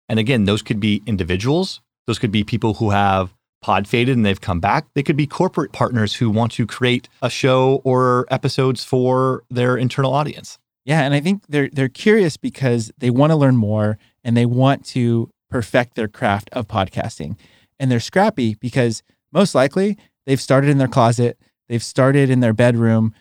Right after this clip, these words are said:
Speaker 2: and they want to improve the quality of the show that they're gonna put out there.
Speaker 1: That's a really good point. So when it comes to planning all of our episodes,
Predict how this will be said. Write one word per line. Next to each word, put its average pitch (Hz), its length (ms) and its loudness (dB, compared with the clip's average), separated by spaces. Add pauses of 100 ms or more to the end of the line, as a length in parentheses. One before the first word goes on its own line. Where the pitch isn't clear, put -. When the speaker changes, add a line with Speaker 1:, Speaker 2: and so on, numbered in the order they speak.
(220)
Speaker 2:
and 123 160 0
they 117 60 2
want 127 320 2
to 123 140 -2
improve 117 680 0
the 123 140 -10
quality 120 440 0
of 101 80 -2
the 107 60 -4
show 113 220 -4
that 101 140 -4
they're 98 100 -4
gonna 98 140 -4
put 101 120 -8
out 92 180 -6
there. 67 200 -14 (220)
Speaker 1:
That's 135 100 -4
a 143 60 2
really 143 200 2
good 120 140 0
point. 110 320 0 (380)
So - 160 -2
when 143 100 2
it 147 80 -2
comes 196 220 0
to 165 100 0
planning 131 400 0
all 107 160 2
of 98 80 0
our 120 160 2
episodes, 92 680 -4